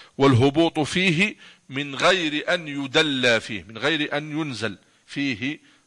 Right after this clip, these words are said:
بطريق الحبل، وإنما يتدلى فيه برجليه، فيقال: "ترجل في البئر"، بمعنى نزل فيها على رجليه من غير أن يدلى فيه. وقد يطلق ويراد بها ارتفاع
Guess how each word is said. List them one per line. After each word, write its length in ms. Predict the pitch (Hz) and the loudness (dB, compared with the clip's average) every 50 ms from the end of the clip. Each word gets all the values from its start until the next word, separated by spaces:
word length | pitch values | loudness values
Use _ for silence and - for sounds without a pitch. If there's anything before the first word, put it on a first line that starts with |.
| _ - | _ -14
بطريق 720 | 117 117 - - 135 127 131 139 139 - - 139 147 143 - | -12 -10 -4 -2 -2 0 0 -2 -4 -4 -4 -6 -6 -4 -4
الحبل، 440 | 123 120 - - - 147 120 104 95 - _ _ _ _ _ _ - | -6 -4 0 0 0 0 0 -4 -10 -14 _ _ _ _ _ _ -8
وإنما 640 | 110 - 143 135 139 131 127 131 135 147 165 175 | -6 -6 -6 -6 -6 -6 -6 -4 -2 0 0 0
يتدلى 640 | 170 151 131 123 - 139 127 123 156 160 151 131 127 | 0 0 -2 -4 -4 -6 -4 -2 -2 -2 -2 -2 -4
فيه 340 | - - 160 160 147 160 180 | -4 -6 -8 -8 -8 -8 -6
برجليه، 920 | 143 123 135 170 185 - - - 123 123 117 113 127 135 139 123 98 90 | -4 -2 -2 -2 -2 -4 -6 -4 -2 -2 -2 0 2 2 4 2 2 -2
فيقال: 500 | 95 - 123 117 120 - - 156 147 147 | -4 -4 -2 -2 -2 0 2 4 4 4
"ترجل 640 | - - 139 143 165 170 123 107 113 127 123 117 113 | 2 0 2 2 2 0 0 -2 -2 0 0 0 -2
في 100 | - 135 | -4 -8
البئر"، 380 | 135 131 156 196 - - - - - - - - - _ _ - | -6 -2 0 2 2 2 0 -2 -6 -20 -20 -20 -20 _ _ -6
بمعنى 640 | 127 135 151 175 175 139 131 139 131 127 123 120 | -6 -2 0 2 2 2 2 0 -2 -4 -4 -2
نزل 520 | 131 170 190 160 120 139 131 123 117 110 104 | 0 0 0 0 2 0 0 2 0 0 -2
فيها 640 | - - 165 175 190 185 143 170 185 190 196 196 | -2 -4 -4 -2 0 0 2 4 4 6 6 4
على 400 | 175 - 143 143 143 170 180 180 | 4 2 0 2 2 4 4 4
رجليه 760 | 165 143 123 110 113 113 117 117 113 107 - 147 170 185 269 - - - - - - _ | 4 2 0 -2 0 0 2 0 0 -2 -2 -4 -4 -4 -4 -8 -14 -20 -20 -20 -20 _
من 220 | - 120 139 143 139 | -6 -4 -4 -2 0
غير 480 | 131 170 196 196 180 160 156 - - | 4 6 6 6 6 4 2 0 -2
أن 80 | 139 131 123 120 | -4 -6 -8 -10
يدلى 500 | 120 117 135 135 131 123 127 139 165 - - | -4 -2 -2 -2 0 -2 -4 -4 -4 -4 -8
فيه. 320 | - - 101 87 - - _ _ - - - - _ _ | -12 -12 -14 -14 -14 -16 _ _ -20 -20 -20 -20 _ _
وقد 360 | - 135 156 - 180 170 143 | 2 2 4 4 2 2 2
يطلق 720 | 151 175 180 - - 147 143 165 190 - - - - - _ - | 0 -2 -2 -4 -4 0 2 2 2 2 0 -6 -20 -20 _ -6
ويراد 480 | - 135 143 143 139 139 151 156 147 123 | -4 -2 -2 0 0 0 0 0 0 -2
بها 600 | 131 131 143 147 127 139 156 165 - - - 135 | -4 -10 -10 -10 -8 -6 -6 -6 -8 -10 -12 -14
ارتفاع 720 | 127 - - - 131 - - 143 139 135 107 131 147 165 | -14 -12 -14 -16 -14 -10 -6 -6 -4 -4 -6 -6 -10 -12